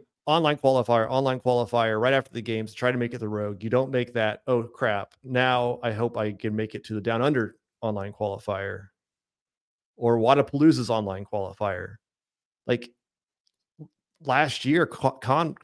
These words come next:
Porter was trying to do, like, three online qualifiers in, like, two weeks or something crazy.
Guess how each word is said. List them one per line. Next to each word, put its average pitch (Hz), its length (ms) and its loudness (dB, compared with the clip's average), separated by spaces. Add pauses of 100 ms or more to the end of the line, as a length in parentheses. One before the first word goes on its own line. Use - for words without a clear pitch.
Porter 175 200 0
was 127 120 2
trying 127 160 0
to 117 60 0
do, 135 120 -2
like, 110 180 0
three 143 320 -4
online 131 320 2
qualifiers 113 600 0
in, 104 80 -4
like, 101 180 -6
two 143 180 0
weeks 131 320 -2
or 113 40 -10
something 95 320 -8
crazy. - 500 -12